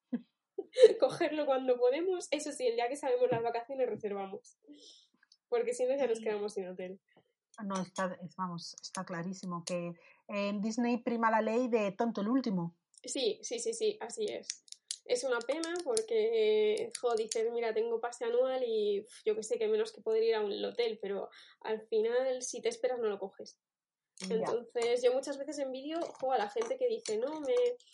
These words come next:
Speaker 1: he podido coger la oferta de la semana mágica o del verano mágico que saldrá, si todo va bien, dentro de unas semanas", pero yo los envidio porque digo, "Es que al final te estás llevando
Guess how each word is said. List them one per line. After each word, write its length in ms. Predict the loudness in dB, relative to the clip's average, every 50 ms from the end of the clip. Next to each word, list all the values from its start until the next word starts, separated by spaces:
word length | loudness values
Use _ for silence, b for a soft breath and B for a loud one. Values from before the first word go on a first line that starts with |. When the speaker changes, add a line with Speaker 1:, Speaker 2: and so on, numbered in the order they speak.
| B B B
Speaker 1:
he 80 | -4 -2
podido 280 | 0 -2 -2 0 -2
coger 260 | -4 -4 -2 -4 -2 0
la 100 | 0 0
oferta 480 | 0 2 0 0 0 -2 -2 -2 0 2
de 200 | 2 2 2 2
la 120 | 0 -4
semana 360 | -4 -4 -4 -2 0 0 2 2
mágica 560 | 2 2 0 -2 -6 -6 -4 -2 0 0 0
o 40 | 2
del 140 | 0 2 2
verano 280 | 2 0 2 2 4 4
mágico 400 | 4 2 2 -2 0 2 2 2
que 120 | 2 -2
saldrá, 480 | -6 -4 -4 -2 -2 -2 -2 -2 -4 -8
si 220 | -12 -12 -10 -8 -4
todo 240 | 0 2 2 2
va 100 | 4 2
bien, 260 | 2 2 2 2 0 B B B B B B B B B B 0
dentro 320 | 2 2 2 2 2 2
de 80 | 2 2
unas 220 | 0 -2 -2 -4
semanas", 920 | -4 0 2 2 0 2 0 0 2 2 2 0 -2 -4 -6 B B B B B B B B B B _ _ _
pero 760 | 6 8 8 8 6 6 6 4 4 4 2 2 0 0 -2
yo 180 | 2 4 2 2
los 160 | 2 -2 -4
envidio 340 | -4 -4 -6 -4 -4 -4 -4
porque 200 | -4 -2 -2 0
digo, 180 | 0 2 0 -2
"Es 120 | -4 -4
que 100 | -4 -2
al 140 | -2 -2 -4
final 360 | -4 -2 -2 0 0 -2 -2 -4
te 80 | -4
estás 240 | -6 -6 -8 -8 -6
llevando 320 | -4 -4 -2 0 0 -2